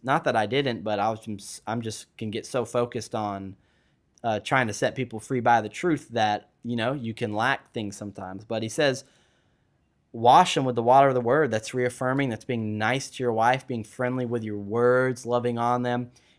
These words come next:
It's just like, um, hopping in a shower when you were a kid and you come in from being dirty, just seeing all that mud washed. And typically for women, they've been hurt.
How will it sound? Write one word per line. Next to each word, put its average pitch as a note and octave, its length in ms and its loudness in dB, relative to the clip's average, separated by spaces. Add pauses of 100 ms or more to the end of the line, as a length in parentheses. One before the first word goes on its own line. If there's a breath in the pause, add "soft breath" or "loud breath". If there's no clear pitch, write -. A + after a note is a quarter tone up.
It's A#2 200 -8
just C3 340 0
like, A#2 400 2 (100)
um, G#2+ 360 -4 (260 soft breath)
hopping B2+ 320 2
in A#2+ 120 -2
a A2 80 -4
shower B2 600 2
when G#2+ 180 -4
you A#2 140 -4
were G#2+ 220 -4
a G2 40 -8
kid C3 440 0
and A2+ 120 -6
you G#2+ 60 -6
come A#2 320 -4
in A#2 160 -4
from A2+ 200 -6
being A2 260 -4
dirty, A2 600 -2 (360)
just - 240 -8
seeing D3 180 0
all D3+ 140 6
that A#2+ 200 4
mud B2+ 480 2
washed. A#2 600 2
And A2 160 -6
typically D3+ 420 0
for C3 140 -4
women, B2+ 340 -2
they've B2 200 -2
been A2 140 -4
hurt. C3+ 400 0